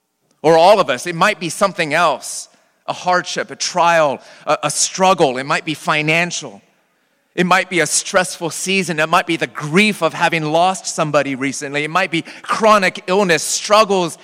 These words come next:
at home or work that might be in a way garden variety, but it's gone on a long, long time. You're running a marathon, and mile fifteen is feeling really long.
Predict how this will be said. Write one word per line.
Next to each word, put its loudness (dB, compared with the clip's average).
at -2
home 2
or 4
work 2
that 4
might 2
be -4
in -2
a 2
way 2
garden 2
variety, 2
but -2
it's -4
gone 4
on 2
a 0
long, 0
long 0
time. -4
You're 2
running 0
a 2
marathon, -2
and -2
mile 0
fifteen -6
is -8
feeling -8
really -6
long. -16